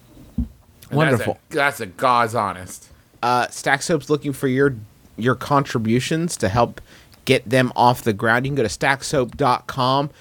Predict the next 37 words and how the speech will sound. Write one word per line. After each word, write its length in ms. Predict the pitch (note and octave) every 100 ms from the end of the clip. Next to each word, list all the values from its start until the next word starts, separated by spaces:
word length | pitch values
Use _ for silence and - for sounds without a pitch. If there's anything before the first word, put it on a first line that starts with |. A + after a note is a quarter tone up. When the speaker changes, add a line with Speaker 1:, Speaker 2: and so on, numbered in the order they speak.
| - - _
Speaker 2:
They've, 320 | C3 C#3+ C3
uh, 760 | C#3+ C#3 C3+ C3+ C3 C3 C3 A2+ -
they've, 420 | A2+ C#3 C#3 B2
uh, 580 | B2+ A#2 A#2 G#2+ F2 F2
already 360 | - C#3 E3+ D#3+
met 280 | C#3 D3 E3+
their, 300 | C#3+ A#2+ A2 -
their 160 | A2 G#2+
fundraising 640 | - E3 B3+ B2+ A2+ G2+
goal, 240 | F#2+ F#2 D#3+
but 180 | E3
they, 400 | B2+ A#2 A2+ A2+ -
there's, 380 | A2+ G#2+ - -
uh, 220 | G2 F2
they're 180 | D#2+ F2+
still 200 | F2+ B2
taking 220 | A#2+ B2
donations, 640 | A#2 A2 A2 - C3 C3 A#2+
and 160 | G2 - - -
you 60 | -
can 80 | G#2+
still 240 | - A#2+
get 240 | A2 A#2 -
a 80 | G2
lot 220 | G#2+ G#2
of 80 | G2+
great 320 | G#2 - -
soap 380 | - A#2 A2+ -
for 400 | - F#2 F2+ - -
a 280 | E2+ E2 - - - _ -
pretty 180 | C#3+ C3
darn 240 | A#2 A2
good 180 | A2 G2+
price 480 | - G2 F2+ - -
as 240 | - G2
you 100 | F#2+
help 340 | E2+ A#2 G2+